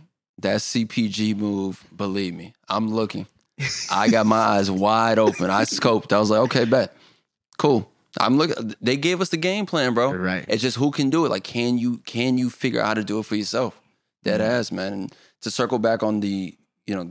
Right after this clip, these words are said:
Speaker 1: the roles as far as, like, what you're on and what you're not on, what's helping socials and what's helping building a brand for yourself. Like, I had to tell my team, "Look, I've done a lot of similar roles, similar.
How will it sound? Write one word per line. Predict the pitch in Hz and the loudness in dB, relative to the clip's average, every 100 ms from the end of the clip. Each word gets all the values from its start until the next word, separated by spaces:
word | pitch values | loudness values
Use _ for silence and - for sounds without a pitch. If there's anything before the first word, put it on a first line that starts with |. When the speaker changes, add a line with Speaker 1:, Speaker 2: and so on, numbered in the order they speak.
| - | -8
Speaker 1:
the | 98 92 | -6 -2
roles | 104 104 101 98 95 | -2 0 -2 -4 -6
as | 87 | -10
far | - 95 95 | -4 -2 -2
as, | 92 | -4
like, | 90 | -6
what | 92 95 | -8 -8
you're | 95 95 | -6 -2
on | 101 95 | -2 -2
and | 92 | -4
what | 92 | -4
you're | 95 | -4
not | 101 104 | -2 -2
on, | 98 95 | -2 -4
what's | 98 | -4
helping | 101 92 95 | -2 -2 -4
socials | 98 104 95 95 | -4 -4 -4 -6
and | 92 | -6
what's | 95 | -4
helping | 101 92 92 | -4 -4 -4
building | 98 95 | -6 -6
a | 90 | -8
brand | 95 95 95 | -6 -6 -6
for | 95 | -6
yourself. | 95 - 98 113 _ _ _ - | -6 -4 -6 -6 _ _ _ -4
Like, | 98 92 - _ _ _ _ _ _ _ _ _ _ - | -2 -2 -6 _ _ _ _ _ _ _ _ _ _ -2
I | 117 | 2
had | 147 127 | 2 0
to | 113 | -2
tell | - 120 117 110 107 - _ - | -2 0 0 -2 -6 -12 _ -8
my | 101 101 | -6 -6
team, | - 123 127 107 - _ _ _ _ _ _ _ - - | -6 -4 -4 -6 -14 _ _ _ _ _ _ _ -20 -10
"Look, | 98 113 - - | -4 -4 -4 -4
I've | 110 127 | -2 -2
done | 120 123 123 - | -2 -2 -4 -6
a | 104 | -8
lot | 98 95 98 107 110 101 - - - | -8 -8 -6 -4 -6 -8 -12 -14 -8
of | 98 92 90 - _ _ | -4 -4 -6 -12 _ _
similar | - - 151 160 143 | -10 -4 -2 -2 -2
roles, | 117 117 101 80 - - - | -2 -2 -4 -8 -18 -20 -12
similar. | - - 175 147 98 85 | -8 -4 0 0 -2 -6